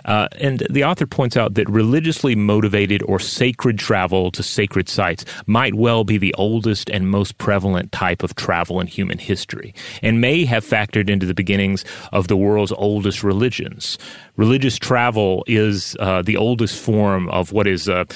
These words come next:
sometimes referred to as non-economic travel.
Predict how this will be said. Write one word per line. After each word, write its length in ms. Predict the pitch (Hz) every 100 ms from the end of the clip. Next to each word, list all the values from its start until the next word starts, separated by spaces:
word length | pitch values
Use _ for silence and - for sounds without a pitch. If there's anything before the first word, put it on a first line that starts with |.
| -
sometimes 380 | - 123 110 101
referred 320 | 98 - 101
to 200 | - 104
as 200 | 90 90 - -
non-economic 1160 | 98 95 92 101 98 95 90 - 92 87 82 -
travel. 580 | - 95 90 - -